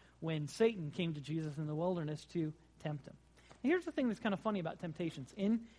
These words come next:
in temptation, or in trial, or in test, you're always tempted to go up. You're never tempted to go down. Okay, you follow that? You remember when the devil came to Jesus in the wilderness?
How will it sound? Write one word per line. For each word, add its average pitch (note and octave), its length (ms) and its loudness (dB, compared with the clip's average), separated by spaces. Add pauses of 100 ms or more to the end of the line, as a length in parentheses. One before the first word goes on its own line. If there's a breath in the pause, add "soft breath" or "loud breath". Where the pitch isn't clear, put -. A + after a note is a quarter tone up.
(100 loud breath)
in A#3+ 200 2
temptation, D#3+ 720 2 (440)
or E3+ 160 -2
in G3+ 120 2
trial, E3+ 420 4
or E3 80 0
in E3 120 -2
test, D3+ 300 -4 (280 soft breath)
you're E3 140 0
always A3+ 400 6
tempted G3 400 2
to F3+ 60 2
go D#3 280 2
up. F3 240 2
You're E3 120 0
never E3 200 0
tempted D#3 340 -4
to C#3 60 -6
go C#3 140 -4
down. A#2 260 -8 (1040)
Okay, E3 120 -2
you D3+ 100 -4
follow F3 300 2
that? G3 160 2
You F#3 100 2
remember F#3 220 2
when E3+ 220 0 (320 soft breath)
the D3 60 -4
devil E3 320 4
came - 280 -2
to D#3 200 -4
Jesus D3 400 -8
in D3 60 -2
the C#3+ 80 -2
wilderness? E3 480 -2